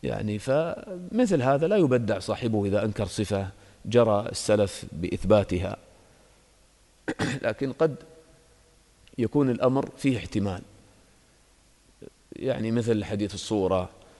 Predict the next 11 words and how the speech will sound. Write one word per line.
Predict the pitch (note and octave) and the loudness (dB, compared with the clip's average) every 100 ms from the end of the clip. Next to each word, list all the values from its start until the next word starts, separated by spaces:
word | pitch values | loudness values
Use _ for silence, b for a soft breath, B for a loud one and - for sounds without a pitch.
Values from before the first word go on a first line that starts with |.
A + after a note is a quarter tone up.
| b b _ - | b b _ -16
مثل، | D#2 A2 G#2 G#2 G2+ G2+ | -6 -2 0 0 2 0
آه، | G2 G2 G2 G2 F2 - - - - G#2 - - - - | 0 -2 -4 -6 -8 -12 -14 -16 -16 -14 -16 -18 -18 -14
يعني، | - F#2+ F#2 F#2 F#2+ G2+ - - - _ _ _ _ _ _ _ - | -10 -8 -6 -6 -6 -10 -14 -18 -20 _ _ _ _ _ _ _ -18
آه، | - - | -14 -12
بعض | G#2+ G2+ A2+ G#2 | -8 -2 -2 0
ال-، | G2+ G2 | -2 -2
ال-، | G2 G2 G2+ - G#2 - - | -4 -6 -10 -14 -14 -14 -14
الصفات | A2 - G#2 G#2+ G2+ | -12 -8 -4 -4 -2
الواردة | G2 G#2 G2 F#2 | 0 2 0 -2
في | G2 | -6
الأحاديث، | - F#2 G2+ F#2+ G#2 G2 - | -8 -4 -2 0 0 -2 -8